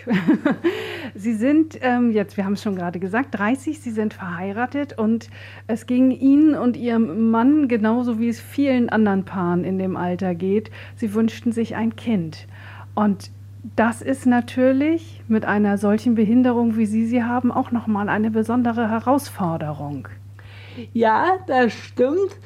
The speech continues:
Speaker 2: Und ich musste auch feststellen, äh, dass es darüber relativ wenig Information und auch wenig Unterstützungsangebote gab. Das heißt,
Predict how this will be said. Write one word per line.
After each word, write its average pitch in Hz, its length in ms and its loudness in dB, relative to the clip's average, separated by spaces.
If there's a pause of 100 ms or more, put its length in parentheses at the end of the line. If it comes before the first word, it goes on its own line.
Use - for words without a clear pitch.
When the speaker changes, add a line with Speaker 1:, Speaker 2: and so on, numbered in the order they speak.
(400)
Speaker 2:
Und 285 300 2
ich - 360 -6
musste 302 420 0
auch 247 220 -2
feststellen, 277 920 2
äh, 277 480 0
dass 254 300 2
es 247 200 0
darüber 254 720 4
relativ 247 680 4
wenig 277 500 4
Information 247 1300 2
und 247 300 -4
auch 233 340 0
wenig 262 480 6
Unterstützungsangebote 226 1900 0
gab. 196 360 2
Das 220 220 0
heißt, 262 360 2